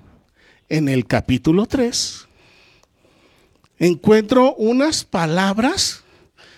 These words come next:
que a mí me han llenado de alegría,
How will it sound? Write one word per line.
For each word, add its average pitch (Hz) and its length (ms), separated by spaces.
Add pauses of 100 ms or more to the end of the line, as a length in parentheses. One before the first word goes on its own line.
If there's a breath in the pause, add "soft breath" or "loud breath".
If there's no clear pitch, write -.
(300 soft breath)
que 165 200
a 160 120
mí 214 300
me 202 160
han 196 160
llenado 208 680 (400 soft breath)
de 214 440
alegría, 156 760